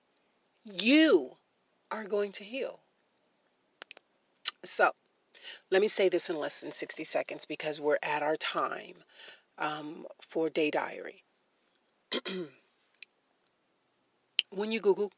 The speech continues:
Google Scholar, <laughs> just a regular link will come up. You can Google it on any, you can Google it on Bing, M S N,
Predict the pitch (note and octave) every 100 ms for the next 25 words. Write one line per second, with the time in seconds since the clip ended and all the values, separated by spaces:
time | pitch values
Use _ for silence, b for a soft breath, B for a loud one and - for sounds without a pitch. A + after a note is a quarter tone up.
0 | _ _ _ _ _ - F3+ - - F3
1 | - G#3+ _ _ _ - - - - -
2 | - - - - - _ _ _ - -
3 | - - - C#4+ G#3+ F3+ F3 F#3 G3+ F#3+
4 | D#3+ D#3+ F3+ E3 D#3+ B2+ - F3+ A#3 A#3
5 | F3+ D#3 C#3+ B2 - - E3+ F3 G#3 G#3
6 | D#3+ D3 C#3 C3 C#3 - A#2 G#2 E2 -
7 | C3+ A2 - - A#2